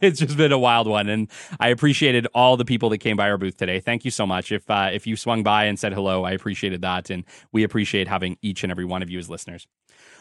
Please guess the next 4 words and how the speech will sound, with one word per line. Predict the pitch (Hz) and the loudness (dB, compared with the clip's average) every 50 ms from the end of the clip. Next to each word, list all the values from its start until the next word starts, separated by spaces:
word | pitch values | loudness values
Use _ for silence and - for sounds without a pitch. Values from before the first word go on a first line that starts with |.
| - | 2
All | - 220 285 | 4 6 6
right. | 254 285 330 269 - - - _ _ _ _ _ _ _ _ _ _ _ _ _ _ - - _ _ _ _ _ _ - | 6 6 4 4 2 -2 -10 _ _ _ _ _ _ _ _ _ _ _ _ _ _ -20 -20 _ _ _ _ _ _ 0
Episode | 196 196 - 262 - 349 320 - | 0 0 0 2 2 2 4 4
seventy-three. | - 320 311 330 320 - - - 254 262 254 170 113 | 4 4 4 4 2 2 2 2 2 4 4 4 2